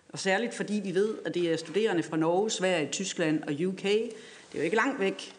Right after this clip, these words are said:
Det er meget, øh, analoge, øh, retssystemer, hvor man kunne inddrive fordringerne, hvis det var sådan, man prioriterede det.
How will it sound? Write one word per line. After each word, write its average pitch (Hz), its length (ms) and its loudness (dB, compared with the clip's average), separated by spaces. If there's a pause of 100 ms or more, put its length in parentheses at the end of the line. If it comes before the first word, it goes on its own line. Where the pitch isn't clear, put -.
Det 151 200 0
er 143 100 -4
meget, 196 580 4
øh, 151 400 0
analoge, 170 540 2
øh, 147 80 0
retssystemer, 160 580 0
hvor 151 180 0
man 151 180 2
kunne 190 260 -2
inddrive 170 340 -2
fordringerne, 147 560 -4
hvis 139 180 -6
det 139 100 -10
var 151 120 2
sådan, 156 160 -4
man 143 100 -2
prioriterede 151 580 0
det. 131 100 -6